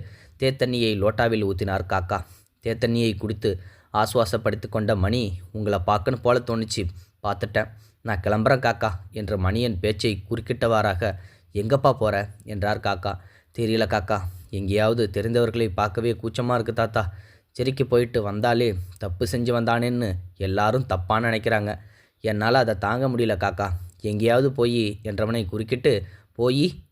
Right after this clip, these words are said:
என்ற காக்காவுக்கு, "போய் ஏதாவது வேலை பார்த்து கிடைக்கிறத சாப்பிட்டு என் காலத்தை ஓட்டி முடிச்சுக்கிறேன்" என்றான் மணியன் கண்களில் கண்ணீர் கசிந்தபடி. "ஏன் அப்படி நினச்சிட்ட? நான் இல்லையா? என்னை பத்தி நீ நினச்சிட்டியா? என்னடா காக்கா இப்படி சொல்ற?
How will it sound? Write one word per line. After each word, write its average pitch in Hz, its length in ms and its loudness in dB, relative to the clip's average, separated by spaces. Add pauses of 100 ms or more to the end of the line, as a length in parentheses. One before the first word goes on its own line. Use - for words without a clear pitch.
என்ற 104 220 -6
காக்காவுக்கு, 110 640 0 (440)
"போய் 131 300 2
ஏதாவது 117 360 4
வேலை 117 260 4
பார்த்து 117 280 0
கிடைக்கிறத 110 480 0
சாப்பிட்டு 110 460 0 (120)
என் 101 160 -6
காலத்தை 120 380 2
ஓட்டி 110 240 2
முடிச்சுக்கிறேன்" 98 560 -4 (280)
என்றான் 101 340 -2
மணியன் 101 380 0 (240)
கண்களில் 120 540 2
கண்ணீர் 104 380 0
கசிந்தபடி. 101 500 0 (560)
"ஏன் 143 200 4
அப்படி 123 240 2 (300)
நினச்சிட்ட? 113 440 -2 (320)
நான் 104 260 0
இல்லையா? 123 360 4 (520)
என்னை 131 180 2
பத்தி 160 220 2
நீ 151 120 2 (160)
நினச்சிட்டியா? 113 540 0 (380)
என்னடா 117 280 4
காக்கா 113 300 0
இப்படி 95 240 -2
சொல்ற? 110 260 -2